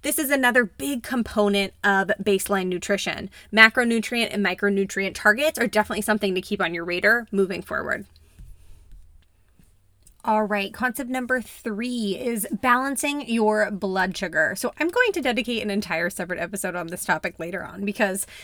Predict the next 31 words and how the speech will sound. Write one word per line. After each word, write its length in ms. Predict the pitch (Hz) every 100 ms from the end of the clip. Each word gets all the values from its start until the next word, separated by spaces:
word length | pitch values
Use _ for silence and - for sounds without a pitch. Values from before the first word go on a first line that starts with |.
| -
I 140 | - 214
love, 560 | 208 214 220 226 220 -
love 400 | 233 214 214 208
talking 240 | 208 196
about 200 | 202 180
this 120 | 185 -
so 140 | 202
much, 240 | 185 185
and 100 | 196
it 160 | 190 -
totally 380 | - 254 277 254
deserves 560 | 220 208 202 202 190
its 180 | 214 202
own 600 | - 226 220 220 220 220 -
space 720 | 214 - 208 196 202 - - - -
for 140 | 226 220
a 40 |
deep 280 | 214 220 -
dive 360 | 208 190 196
eventually. 760 | 233 220 214 214 202 175 190 233 - - _
But 320 | 392 349 302
for 200 | - 311
now, 300 | 311 277 269 269
I 120 | 277
will 100 | 277
give 180 | 277 254
you 180 | 254
the 260 | 226 233 220
overall 460 | 262 269 254 220 214
gist 560 | 185 196 180 165 - -
here. 380 | - 170 131 -